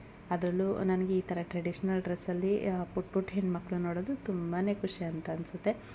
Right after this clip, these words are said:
ಆದರೆ ನನ್ನ ಮಗಳಿಗೆ ಈ ಥರ ಟ್ರೆಡಿಷನಲ್ ಡ್ರೆಸ್ ಎಲ್ಲ ಇಷ್ಟ ಆಗಲ್ಲ. ಹಾಗೆ ಎಳ್ಬೀರ್ನ ಬೀರ್ಸ್ಕೊಬರೋಣ ಅಂತ ಹೋಗ್ತಾ ಇದ್ದೆ. ಎಳ್ಬೀರ್ನ ಅವ್ರ ಅಣ್ಣಂಗೆ ಫಸ್ಟ್ ಕೊಟ್ಬಿಟ್ಟು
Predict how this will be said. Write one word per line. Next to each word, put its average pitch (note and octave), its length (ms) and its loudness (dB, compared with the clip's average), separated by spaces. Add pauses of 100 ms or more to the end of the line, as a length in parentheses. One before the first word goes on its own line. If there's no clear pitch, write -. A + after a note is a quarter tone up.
(300)
ಆದರೆ B3 220 4
ನನ್ನ G#3 280 4
ಮಗಳಿಗೆ F#3 380 4
ಈ F3+ 40 4
ಥರ F3 260 0
ಟ್ರೆಡಿಷನಲ್ E3+ 540 -2
ಡ್ರೆಸ್ E3 280 -2
ಎಲ್ಲ D#3+ 120 0
ಇಷ್ಟ D#3+ 320 -4
ಆಗಲ್ಲ. D#3+ 380 0 (760)
ಹಾಗೆ F#3+ 360 6
ಎಳ್ಬೀರ್ನ F3 500 4 (400)
ಬೀರ್ಸ್ಕೊಬರೋಣ E3+ 560 0
ಅಂತ D#3+ 180 0
ಹೋಗ್ತಾ E3+ 400 -2
ಇದ್ದೆ. E3 180 0 (280)
ಎಳ್ಬೀರ್ನ A3 460 10
ಅವ್ರ A3 140 6
ಅಣ್ಣಂಗೆ G3 440 6
ಫಸ್ಟ್ F#3 360 0
ಕೊಟ್ಬಿಟ್ಟು F#3+ 680 2